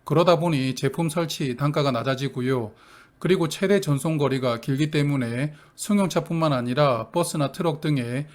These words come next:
대형 차량에도 사용될 수 있다고 합니다. 이제 마지막 제품인데요. 이 제품은 넥스트 칩이 미래를 준비하면서 현재 본격적으로 개발 중인 부품입니다.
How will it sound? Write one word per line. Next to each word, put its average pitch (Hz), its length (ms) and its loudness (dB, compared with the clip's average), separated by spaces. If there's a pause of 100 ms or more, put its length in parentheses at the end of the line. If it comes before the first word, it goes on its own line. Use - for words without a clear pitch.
(160)
대형 143 300 2
차량에도 156 720 0
사용될 147 400 0
수 151 100 -6
있다고 123 320 -2
합니다. 110 640 -6 (380)
이제 151 180 2
마지막 156 360 2
제품인데요. 139 840 0
이 151 160 -2
제품은 139 760 -2 (280)
넥스트 165 420 -2
칩이 127 480 0
미래를 151 340 2
준비하면서 143 920 0
현재 143 320 -2
본격적으로 147 640 0
개발 151 280 2
중인 151 380 0
부품입니다. 113 960 -4